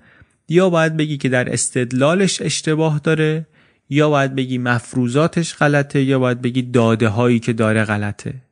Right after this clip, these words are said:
توضیح هم می‌ده که من معنی حرفم این نیست که هر کتابو شما باید سه بار بخونی تا بفهمی. نه، خوب که یاد بگیری روش کار رو، می‌تونی در یک بار خوندن هم هر سه سطر رو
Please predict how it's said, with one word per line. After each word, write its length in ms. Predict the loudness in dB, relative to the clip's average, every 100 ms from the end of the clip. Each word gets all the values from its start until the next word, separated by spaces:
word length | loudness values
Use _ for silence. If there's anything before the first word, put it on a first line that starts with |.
| 2
توضیح 380 | 4 4 2
هم 80 | 2
می‌ده 220 | 0 -2
که 120 | -2 -2
من 160 | 0
معنی 380 | 0 0 2 2
حرفم 420 | 2 0 0 0
این 140 | 2 4
نیست 220 | 2 2
که 80 | 0
هر 180 | 2
کتابو 400 | 2 0 2 2
شما 260 | 2 0 0
باید 220 | 0 0
سه 280 | 2 2 2
بار 240 | 2 -2
بخونی 420 | -2 -6 -4 -4 -4
تا 140 | -4
بفهمی. 560 | -6 -6 -6 -8 -8 -6
نه، 300 | -4 -4 -8 -20 -20
خوب 340 | _ -2 -2 0
که 100 | -2
یاد 340 | 0 0 0 -2
بگیری 380 | -2 0 0
روش 360 | 0 0 0 -2
کار 320 | -4 -2 0
رو، 100 | 0
می‌تونی 320 | 0 -2 -2
در 200 | -2 0
یک 260 | 2 0 0
بار 200 | -2 -2
خوندن 440 | -2 -6 -4 -4
هم 200 | -4 -4 -4
هر 180 | -4
سه 200 | -4 -6
سطر 400 | -6 0 0 -2 -4
رو 420 | -2 0 -2 -6